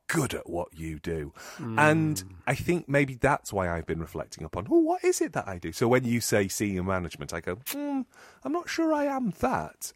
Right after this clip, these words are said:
Speaker 1: I'm, I know I play an important function in, in the institution, but not one, you know, n-, not something that I would consider to be senior in that sense. So it's just, I, I'm, I mean, it's not, um,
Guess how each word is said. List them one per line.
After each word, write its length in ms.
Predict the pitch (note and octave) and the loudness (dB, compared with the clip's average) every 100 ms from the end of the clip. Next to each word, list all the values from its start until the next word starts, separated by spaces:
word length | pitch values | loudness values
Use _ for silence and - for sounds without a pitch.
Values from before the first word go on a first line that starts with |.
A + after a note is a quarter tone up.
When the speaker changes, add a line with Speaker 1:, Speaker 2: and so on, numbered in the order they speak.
| - | 2
Speaker 1:
I'm, 240 | D3+ D3+ - | 2 2 0
I 80 | C3+ | 4
know 240 | D#3+ F3 | 8 8
I 60 | D#3+ | 6
play 260 | E3+ D#3 | 2 2
an 80 | C3+ | 2
important 400 | B2+ C3 G2 F2 | 2 2 0 0
function 360 | E3 G3+ - F#2 | -4 -4 -6 -4
in, 240 | F2 F2 - | -4 -4 -6
in 140 | G2 | -6
the 120 | F2+ | -4
institution, 720 | F2+ - F2+ D#3+ D#3+ - D#2 - - - | -6 -8 -6 -6 -4 -8 -10 -14 -20 -6
but 200 | - B2+ - | 0 0 0
not 340 | C3 B2+ B2+ - - | 0 2 2 -2 -10
one, 720 | G#2+ A2+ A2 G#2+ G#2 G2+ F#2+ G2+ | 4 6 6 4 0 -2 -4 -2
you 80 | |
know, 200 | G2 D#2+ D#2+ - | -2 -2 -8 -16
n-, 80 | G2 | -12
not 300 | G#2+ G#2+ G2 - _ | -8 -4 -4 -6 _
something 360 | - - F#2 F2+ | -8 -6 -4 -6
that 100 | E2+ - | -6 -2
I 160 | G#2+ | 0
would 180 | G2+ F#2+ | 0 -4
consider 340 | - E2+ F2+ | -6 -6 -6
to 100 | E2+ | -8
be 140 | E2 E2 | -10 -8
senior 960 | - - C3 A#2+ A2+ F#2+ E2 B1 F2+ A2+ - _ | -4 -2 -2 0 0 0 -2 -6 -12 -12 -18 _
in 180 | - F#2+ | -8 -6
that 180 | E2+ - | -6 -6
sense. 420 | - C#2 - - _ _ _ _ | -6 -8 -10 -20 _ _ _ _
So 160 | - G3+ | 8 8
it's 120 | D#3+ | 8
just, 200 | F#3+ - | 2 2
I, 100 | D3+ - | 0 4
I'm, 200 | D3 D#3 | 4 4
I 80 | C#3 | 4
mean, 160 | D3 C#3+ | 6 4
it's 120 | A#2+ | 6
not, 220 | D3+ D3+ | 6 8
um, 220 | D3+ C#3 | 8 6